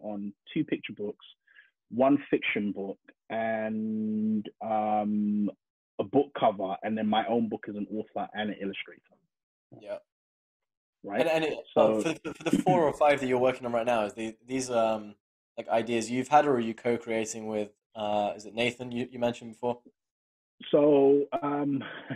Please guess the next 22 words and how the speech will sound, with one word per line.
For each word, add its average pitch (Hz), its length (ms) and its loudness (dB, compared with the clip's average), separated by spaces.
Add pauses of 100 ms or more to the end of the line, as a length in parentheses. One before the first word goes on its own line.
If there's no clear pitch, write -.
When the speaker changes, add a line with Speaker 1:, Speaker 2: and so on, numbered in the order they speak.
Speaker 1:
<laughs> - 380 -8
one 156 180 0
of 185 80 0
the 185 80 2
picture - 300 -6
books 127 220 -8
has 117 100 -8
been 110 160 -8
an 113 180 -6
author 117 320 -2
I 107 100 -4 (100)
can't 98 200 -6
name. 98 260 -10 (380)
Um, 101 380 -4 (120)
and 101 140 -6
again, 107 300 0
when 117 140 4
you 117 160 2
find 113 220 2
out 104 180 -2
who 104 100 -4
this 101 140 -10